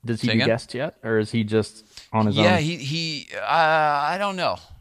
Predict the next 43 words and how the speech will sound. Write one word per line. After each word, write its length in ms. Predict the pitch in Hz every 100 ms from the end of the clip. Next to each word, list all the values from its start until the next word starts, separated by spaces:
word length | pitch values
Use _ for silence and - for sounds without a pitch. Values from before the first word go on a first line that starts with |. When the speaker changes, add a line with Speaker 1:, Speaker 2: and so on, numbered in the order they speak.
| -
Speaker 2:
He's 280 | 147 143
been 220 | 113 151 147
doing 280 | 147 175
guests. 280 | 143 127 92
He 80 | 110
had 120 | 113
Ice-T 360 | 120 123 - 117
on 140 | 110
last 260 | 110 110 -
week. 200 | 113 110
He's, 180 | 104 92 -
he's 160 | 104
been 200 | 95 104
doing 320 | 101 127 131 110
Speaker 1:
Oh, 80 |
Speaker 2:
guests, 280 | 170 131 110
Speaker 1:
wow. 60 | 117
Speaker 2:
but 100 | 104
I 80 | 98
don't 260 | 113 117
know. 220 | 113 110 107
Speaker 1:
Okay, 240 | 110 107
cool. 140 | 135 95
Speaker 2:
Um, 380 | 92 90 87 _ _ _ -
it 120 | 101
seems 300 | - 135 120
like 160 | 117 -
he 120 | 104
got 260 | 110 113 -
everything 480 | 110 107 104 98 -
new 340 | 101 104 101
and 120 | 95
set 200 | 90 98
up 120 | 90 98
now, 240 | 92 80
so 140 | 87
I 60 | 87
don't 160 | 90 78
know 100 | 85
what 140 | 82
his 100 | 82
plan 280 | - 92 85
is. 140 | 76